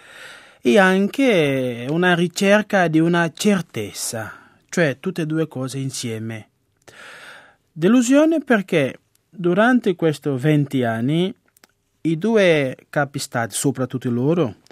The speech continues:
che hanno governato Sao Tomé sono stati autori dell'instabilità nel paese,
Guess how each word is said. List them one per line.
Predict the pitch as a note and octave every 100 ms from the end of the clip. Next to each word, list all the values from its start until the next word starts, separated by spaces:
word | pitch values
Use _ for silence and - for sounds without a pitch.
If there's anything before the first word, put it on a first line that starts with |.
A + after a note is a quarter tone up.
| - - - - -
che | D#3+
hanno | D#3 D#3
governato | D3+ A3+ G#3+ F#3+ D#3 C#3 C#3+ B2+
Sao | - C3+ C#3
Tomé | G3 F#3+ A3+ G3+
sono | E3 G#3 G#3+
stati | F3+ E3 C3+ B2 G3+ F#3 C#3 B2+
autori | - D#3+ D#3+ D#3 _ A#3+ G3+ D3 C3+ C#3 F3+ G3+ -
dell'instabilità | D3 D3 E3 F#3 E3 - E3 D#3+ D#3+ D#3 E3+ E3+
nel | D#3 D#3
paese, | D3 D3+ A2+ G#2+ G2 A2 F#2+